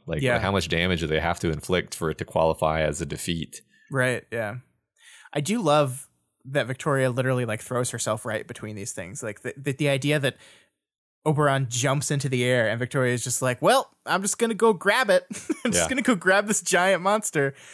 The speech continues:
Speaker 1: Right.
Speaker 2: Um, I, I love the, the, the force field drill.
Speaker 1: Yeah.
Speaker 2: Um, like, I love that that was kind of set up.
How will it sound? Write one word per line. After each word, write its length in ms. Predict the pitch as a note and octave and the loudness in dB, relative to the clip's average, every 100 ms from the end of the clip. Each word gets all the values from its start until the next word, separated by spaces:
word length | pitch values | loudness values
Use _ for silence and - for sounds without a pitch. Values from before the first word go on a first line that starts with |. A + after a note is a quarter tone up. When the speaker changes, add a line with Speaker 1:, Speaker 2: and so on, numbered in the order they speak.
| - | -2
Speaker 1:
Right. 140 | F2 | 2
Speaker 2:
Um, 260 | B2+ A#2+ A2+ | 4 2 0
I, 100 | B2 - | -2 -2
I 80 | C3+ | -2
love 400 | B2+ C3+ C3+ C3 | 2 2 2 0
the, 180 | B2+ - - | -2 -4 -8
the, 120 | C3 - _ _ - | -8 -8 _ _ -6
the 80 | |
force 400 | B2+ - C3+ C#3 | -4 0 0 0
field 420 | - E3 D#3+ D#3+ C3+ | -2 -2 -2 -2 -4
drill. 520 | C#3 C#3+ D#3 F3+ F#3 _ _ _ | -2 2 2 0 -4 _ _ _
Speaker 1:
Yeah. 240 | B2+ B2 A#2 | -2 2 2
Speaker 2:
Um, 300 | A2+ A2+ - _ | 0 -6 -10 _
like, 280 | D#3 E3+ - | 0 0 0
I 100 | - | -2
love 240 | G3+ A3+ C4 | 2 2 4
that 160 | C#4+ | 2
that 120 | C4 B3+ | 2 2
was 140 | A#3 | 2
kind 240 | - A#3 | 0 0
of 80 | G#3 | 2
set 300 | - - F3+ | 2 4 4
up. 300 | E3+ G3 - | 4 2 0